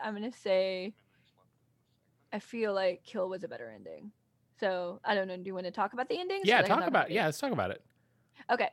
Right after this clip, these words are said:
Speaker 1: so, uh, with kill, basically you get down on your uncle's level like, 'cause he's on his knees, and he's like, "Do it.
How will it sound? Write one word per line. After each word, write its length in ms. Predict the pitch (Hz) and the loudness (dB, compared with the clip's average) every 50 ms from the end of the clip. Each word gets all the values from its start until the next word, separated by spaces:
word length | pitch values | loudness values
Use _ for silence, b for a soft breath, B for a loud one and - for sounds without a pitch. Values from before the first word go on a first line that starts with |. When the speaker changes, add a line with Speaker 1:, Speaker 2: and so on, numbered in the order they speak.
| _ | _
Speaker 1:
so, 500 | - - - 247 220 202 180 190 202 214 - _ _ _ _ _ _ _ _ _ _ _ - | -10 -2 4 6 6 8 8 6 2 -2 -8 _ _ _ _ _ _ _ _ _ _ _ 2
uh, 340 | - 226 233 233 226 220 214 214 | 6 8 8 8 8 6 4 4
with 580 | 233 247 233 226 226 233 220 - - - - _ _ _ _ _ _ - | 4 4 4 4 2 0 -2 -8 -16 -20 -20 _ _ _ _ _ _ -12
kill, 560 | - - 392 440 466 240 208 202 220 269 _ _ _ _ _ _ _ _ _ _ _ _ _ _ _ - | -4 2 6 8 8 8 8 6 4 2 _ _ _ _ _ _ _ _ _ _ _ _ _ _ _ -2
basically 680 | - 214 214 247 254 - - 277 277 - 269 240 233 226 | 0 0 0 0 -2 -2 -4 -4 -4 -2 -2 -2 -2 -2
you 460 | 226 226 226 - 214 233 220 214 208 | -4 -6 -6 -6 -6 -6 -6 -6 -4
get 180 | - 208 202 - | -2 -2 -2 0
down 240 | 202 202 202 208 | 0 0 0 0
on 240 | 208 208 202 202 196 | 0 -2 -4 -4 -4
your 360 | 190 190 185 185 180 175 180 - | -4 -4 -4 -2 -2 -4 -4 -4
uncle's 400 | - 214 208 - 247 311 359 - | -4 -6 -4 -6 -8 -8 -6 0
level 380 | 202 185 170 - 170 214 262 - _ _ _ _ _ - | 0 0 2 2 -2 -6 -6 -8 _ _ _ _ _ -2
like, 160 | 220 220 214 | -2 -2 0
'cause 260 | - 233 202 208 208 - | -2 -4 -4 -4 -6 -8
he's 320 | - - - - 214 196 | -18 -16 -8 -6 -4 -4
on 120 | 202 208 | -2 -4
his 140 | 208 277 - | -4 -4 -4
knees, 360 | 240 214 190 180 185 214 - | -4 -4 -4 -4 -6 -8 -6
and 100 | 233 208 | -6 -6
he's 160 | 196 196 208 190 | -6 -4 -2 0
like, 220 | 185 175 - - | 0 0 -2 -2
"Do 200 | - 226 220 196 | 0 0 2 2
it. 200 | 147 90 - _ | 2 0 -4 _